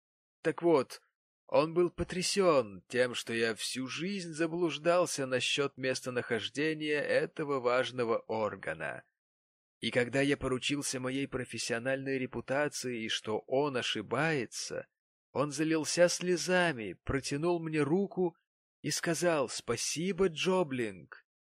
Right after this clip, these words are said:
Сразу же после этого у него отнялся язык, а впоследствии его похоронили в Брикстоне. "Позвольте, господа, позвольте!" — взывал Булами за дверью.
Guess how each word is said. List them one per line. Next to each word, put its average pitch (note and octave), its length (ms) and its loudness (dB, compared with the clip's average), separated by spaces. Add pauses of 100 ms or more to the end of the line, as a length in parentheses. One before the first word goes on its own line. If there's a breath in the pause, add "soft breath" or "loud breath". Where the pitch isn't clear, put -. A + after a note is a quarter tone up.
(200)
Сразу C3 580 4
же C3+ 100 0
после A#2+ 440 0
этого A#2 320 4
у A2 140 0
него A2 240 -2
отнялся G#2+ 560 -2
язык, G2+ 720 -2 (800)
а - 120 0
впоследствии D#3 800 2
его C3+ 380 0
похоронили B2 800 -2
в G2+ 140 -8
Брикстоне. F#2+ 960 -6 (640)
"Позвольте, F3 580 6
господа, G3+ 560 6
позвольте!" — F#3+ 920 10 (560)
взывал A#2 440 4
Булами A2+ 400 2
за G#2+ 160 -2
дверью. G#2 500 -2